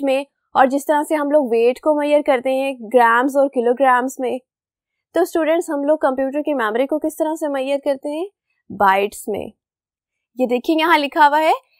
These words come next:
"Computer stores the information or data in bytes।" तो स्टूडेंट्स, कंप्यूटर की मेमोरी का यूनिट क्या है? कंप्यूटर की मेमोरी का यूनिट है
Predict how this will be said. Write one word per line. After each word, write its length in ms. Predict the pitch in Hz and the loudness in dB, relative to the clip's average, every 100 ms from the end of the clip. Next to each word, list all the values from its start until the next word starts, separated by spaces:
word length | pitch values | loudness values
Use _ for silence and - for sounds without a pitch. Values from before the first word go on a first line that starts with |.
| _ - | _ 2
"Computer 420 | 277 320 330 359 | 2 2 2 2
stores 460 | 415 - 302 302 339 | 0 0 0 2 0
the 260 | 285 277 247 | 0 0 0
information 560 | 294 269 277 339 320 | -2 -2 -2 0 2
or 160 | 294 254 | 4 2
data 420 | 240 233 240 302 | 2 -2 2 2
in 120 | 311 392 427 - | 4 0 0 -6
bytes।" 520 | 220 202 110 - - - _ _ _ _ _ _ _ - | 2 2 2 -6 -20 -20 _ _ _ _ _ _ _ -2
तो 80 | 330 | -2
स्टूडेंट्स, 420 | 359 320 339 - | 0 0 0 0
कंप्यूटर 580 | 302 269 269 277 320 339 | -2 -2 -4 -4 -2 -2
की 340 | 277 269 269 233 | -2 -6 -8 -6
मेमोरी 420 | 240 233 277 320 | -2 0 0 2
का 80 | 330 | 2
यूनिट 400 | 269 240 277 - | 2 2 0 0
क्या 160 | 330 320 | 4 4
है? 280 | 330 311 392 _ _ - | 4 0 -2 _ _ -2
कंप्यूटर 440 | 277 294 311 330 | -2 2 2 2
की 140 | 359 359 | 2 2
मेमोरी 380 | 277 240 254 262 | 4 2 0 2
का 120 | 269 | 2
यूनिट 440 | 240 226 226 233 | 4 0 0 -2
है 180 | 302 | 2